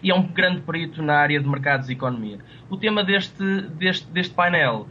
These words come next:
será um debate aberto sobre a obra Keynes contra, eh, contra, contra Keynes e o Keyn-, e o keynesianismo, a ser publicado recentemente pelo I M P. Eh, e por último,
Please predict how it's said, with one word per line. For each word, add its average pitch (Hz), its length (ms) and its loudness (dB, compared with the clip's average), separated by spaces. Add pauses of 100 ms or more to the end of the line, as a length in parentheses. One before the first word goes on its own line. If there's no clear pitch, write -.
(200)
será 165 380 0
um 156 480 -2
debate 170 380 0
aberto 170 560 -2 (360)
sobre 165 300 -2
a 160 40 2
obra 143 500 2
Keynes 143 720 -2 (100)
contra, 139 680 -2
eh, 120 340 -2
contra, 143 300 -2
contra 185 320 0
Keynes 170 320 0
e - 20 -2
o 147 60 -4
Keyn-, 147 300 -2
e 147 80 -4
o 143 40 -4
keynesianismo, 151 640 -2 (440)
a 156 80 -2
ser 151 240 -2
publicado 156 720 0
recentemente 147 600 -4
pelo 139 260 -2
I 131 80 2
M 123 100 -2
P. 104 260 -10 (480)
Eh, 175 280 4 (120)
e 196 80 -6
por 196 160 -4
último, 131 540 -4